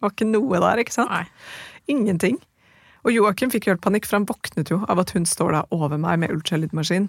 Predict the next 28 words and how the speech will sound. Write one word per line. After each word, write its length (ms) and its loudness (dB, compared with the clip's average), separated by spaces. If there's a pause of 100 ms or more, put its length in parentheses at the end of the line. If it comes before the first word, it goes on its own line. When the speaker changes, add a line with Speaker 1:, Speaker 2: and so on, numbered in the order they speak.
(220)
Speaker 1:
Så 160 -2
han 160 4
skjønner 300 -2
jo 180 -4
ingenting 400 0
av 60 -4
hva 100 -2
som 140 -2
har 80 0
skjedd, 240 2
så 160 -4
han 240 2 (100)
bare, 320 0
"Hæ?" 300 -6 (960)
Ehm, 460 4 (440)
men 140 0
jeg 100 2
bare, 220 0 (160)
"Gå 140 0
videre 200 0
og 60 -4
sov, 180 -2
det 140 -2
går 100 -2
bra." 140 0 (340)
Og 120 -6
så, 200 0 (360)
ehm, 160 0